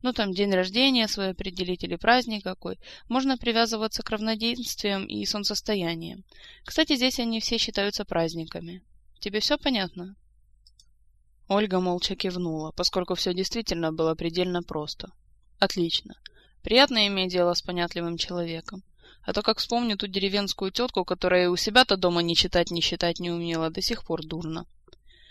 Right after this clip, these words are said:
Зато с ней, наверное, никаких проблем не было, предположила Ольга. Насчет, что с ней делать и куда пристроить. Это точно. Не прошло и двух лун, как она сама себе нашла мужа на свой вкус, такого же, как и сама.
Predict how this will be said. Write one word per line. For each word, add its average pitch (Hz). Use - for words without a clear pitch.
Зато 196
с -
ней, 294
наверное, 269
никаких 226
проблем 196
не 190
было, 175
предположила 175
Ольга. 165
Насчет, 202
что -
с 180
ней 185
делать 220
и 170
куда 175
пристроить. 165
Это 277
точно. 180
Не 180
прошло 202
и 233
двух 208
лун, 247
как 208
она 208
сама 190
себе 175
нашла 170
мужа 170
на 170
свой 180
вкус, -
такого 175
же, 170
как -
и 170
сама. 170